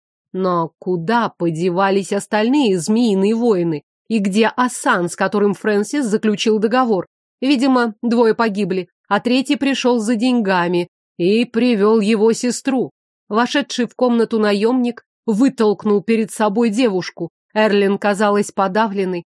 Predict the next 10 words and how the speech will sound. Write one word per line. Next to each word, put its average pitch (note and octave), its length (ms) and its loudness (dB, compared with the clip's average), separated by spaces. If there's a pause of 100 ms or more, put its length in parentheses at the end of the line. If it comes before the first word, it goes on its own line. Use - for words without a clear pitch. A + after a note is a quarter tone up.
(200)
Она A3+ 320 4
удивленно A3+ 680 2
и A3+ 40 0
испуганно A3 580 -2
озиралась, G#3+ 640 0
явно G#3+ 320 2
не G#3+ 140 0
понимая, A3 480 0
где G#3 240 0
оказалась. G#3+ 640 -2